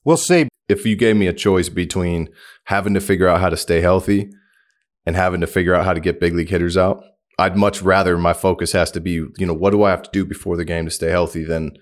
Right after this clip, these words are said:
Speaker 2: toward the end of my career, I just wasn't good enough. You know, my stuff just wasn't there. If I'd lost, like, two ticks on my fastball, the ball wasn't moving enough, couldn't get in the positions to hide the ball. It was like, I could stay healthy, I'm fine, but I'm throwing my best shit up there and it's getting rocked.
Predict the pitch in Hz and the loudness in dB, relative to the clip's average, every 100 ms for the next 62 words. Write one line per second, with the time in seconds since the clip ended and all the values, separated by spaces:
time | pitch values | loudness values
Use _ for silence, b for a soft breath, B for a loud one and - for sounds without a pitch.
0 | b b b 131 131 135 120 113 131 117 | b b b 0 4 4 4 4 2 2
1 | 104 131 117 110 95 98 98 92 76 - | 2 2 2 2 0 0 0 2 -4 -6
2 | - 92 92 90 90 - 104 87 104 90 | -6 -2 0 0 0 0 0 0 -2 0
3 | 98 82 73 76 80 82 85 85 85 90 | 0 -2 -4 -4 -2 -2 0 0 2 2
4 | 101 - 90 85 - 113 98 104 - 95 | 0 0 -2 -2 -2 -2 2 0 2 0
5 | 87 - 90 85 90 92 85 85 92 95 | 0 2 2 2 2 2 0 0 2 0
6 | - 90 92 90 87 87 85 82 - b | 0 -2 -2 0 -2 0 0 0 -4 b
7 | b b b b b 127 113 107 101 - | b b b b b 0 2 2 0 0
8 | 92 98 98 80 82 95 90 87 90 87 | 0 0 0 0 0 0 0 0 2 2
9 | 85 82 82 87 80 - _ _ _ _ | 2 -2 0 0 0 -8 _ _ _ _
10 | _ _ - 104 - - 107 90 101 104 | _ _ -2 -2 -2 0 2 4 2 2
11 | 98 101 - 101 113 95 107 90 82 90 | -2 -2 0 0 2 2 2 0 0 0
12 | - _ _ - - 95 104 104 95 98 | -2 _ _ -12 -4 -2 2 2 4 2
13 | 98 95 - 92 107 92 85 - 95 80 | 2 0 0 0 2 0 -2 -2 -2 0
14 | 82 78 - | 0 0 -6